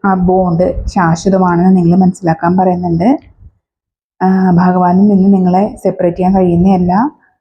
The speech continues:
ആ ബോണ്ട് നിങ്ങളെ വിശ്വസിച്ച് ബാഹ്യമായ കാര്യങ്ങളിലോട്ട് പൂർണ്ണതയ്ക്ക് അന്വേഷിച്ച് പോകാതെ അവനവനിൽ തന്നെ നിലകൊള്ളുന്ന ഭഗവാനിൽ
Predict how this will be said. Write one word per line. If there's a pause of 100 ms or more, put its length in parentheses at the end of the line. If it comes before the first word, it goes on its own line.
(240)
ആ
ബോണ്ട്
നിങ്ങളെ
വിശ്വസിച്ച് (600)
ബാഹ്യമായ (480)
കാര്യങ്ങളിലോട്ട്
പൂർണ്ണതയ്ക്ക്
അന്വേഷിച്ച്
പോകാതെ (360)
അവനവനിൽ
തന്നെ (160)
നിലകൊള്ളുന്ന (580)
ഭഗവാനിൽ